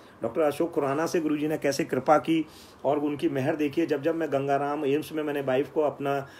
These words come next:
एक एडमिशन का already एडवांस डिपॉजिट कर दिया था, और गंगाराम में जब जब मैं जाता था, तो वो डॉक्टर्स कहती थी, "Death on table और death of the child out of two, आपको ये कंसेंट लिख के देनी पड़ेगी डॉक्टर साहब।"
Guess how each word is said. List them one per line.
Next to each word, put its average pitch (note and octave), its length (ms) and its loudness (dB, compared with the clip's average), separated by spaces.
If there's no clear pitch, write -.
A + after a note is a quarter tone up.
एक C3+ 160 2
एडमिशन C3 420 0
का B2+ 80 -2
already C3+ 360 2
एडवांस C3 360 0
डिपॉजिट B2 400 0
कर C3+ 160 -2
दिया C3 220 0
था, B2+ 260 -2
और B2+ 100 -2
गंगाराम D3+ 460 0
में E3 120 -2
जब C#3+ 160 0
जब F#3+ 140 0
मैं F#3+ 140 -2
जाता C#3+ 300 0
था, D3+ 140 0
तो D#3+ 100 0
वो D3+ 80 0
डॉक्टर्स C#3 360 -2
कहती C#3 260 -2
थी, C#3+ 120 -2
"Death B2 280 0
on C#3 100 0
table C3+ 420 0
और C3 160 -2
death C3 180 -2
of C3 200 -4
the C3 160 -4
child A#2+ 400 0
out B2 200 -2
of - 120 -10
two, B2 140 0
आपको A2+ 280 0
ये C3 100 2
कंसेंट B2+ 380 -2
लिख B2 140 -4
के B2+ 100 -4
देनी G#2 220 -2
पड़ेगी G2 280 -4
डॉक्टर F2 220 -10
साहब।" - 180 -10